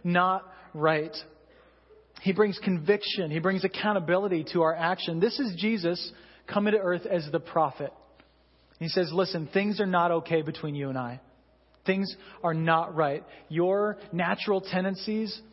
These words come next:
are to be children of wrath, not of righteousness." John twelve forty-eight says, "The one who rejects me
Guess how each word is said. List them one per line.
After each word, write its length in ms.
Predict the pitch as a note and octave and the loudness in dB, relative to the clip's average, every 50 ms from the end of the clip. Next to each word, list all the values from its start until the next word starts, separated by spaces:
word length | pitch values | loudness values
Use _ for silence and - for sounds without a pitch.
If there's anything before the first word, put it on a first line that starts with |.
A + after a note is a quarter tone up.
| - _ _ _ _ _ _ _ _ _ _ _ | -20 _ _ _ _ _ _ _ _ _ _ _
are 80 | E3+ E3 | -6 -6
to 80 | F3 | -4
be 100 | D#3 F3 - | -4 -6 -6
children 440 | - - G3+ G3 F#3+ F3+ F#3 F#3 | -6 -4 -2 0 0 0 0 -2
of 200 | F#3 E3+ D3 C#3 | -2 -4 -4 -4
wrath, 440 | C#3+ D3 D3+ D3+ D#3 C#3+ C3 B2 B2+ - - - _ - _ | -4 -2 0 0 0 -2 -4 -6 -8 -12 -18 -20 _ -18 _
not 160 | - D3+ D3+ | -2 -2 -2
of 140 | D3 - D3 | -2 -2 -2
righteousness." 840 | D3+ D3 D3 D3+ - E3 D#3+ - - G2+ F3 - - - - - - _ _ _ _ _ _ _ _ _ _ _ _ _ _ _ _ _ _ _ _ _ _ _ _ _ _ _ _ - | -2 -2 -2 -2 -6 -8 -10 -12 -12 -12 -14 -12 -10 -10 -10 -10 -12 _ _ _ _ _ _ _ _ _ _ _ _ _ _ _ _ _ _ _ _ _ _ _ _ _ _ _ _ 0
John 240 | D3+ F#3 F3+ F3+ F3 | 2 2 2 2 0
twelve 320 | - - F#3 F3+ F3+ F3+ | 2 2 2 2 2 0
forty-eight 400 | - F#3 F3+ F3 E3+ E3 F3 E3+ | 0 0 2 2 2 2 0 -2
says, 240 | - - E3 D#3+ D3 | -2 0 0 0 0
"The 120 | D#3+ E3+ | -2 -2
one 180 | E3+ F3+ F#3+ G3+ | 0 0 -2 0
who 160 | F3+ A3 A#3 | 0 0 2
rejects 500 | F#3+ F3+ E3 C#3+ F3 G3 G#3 G3 - - | 2 0 0 2 2 2 2 0 -4 -6
me 280 | E3 D3+ D3 D3+ F#3+ | -4 -4 -4 -4 -6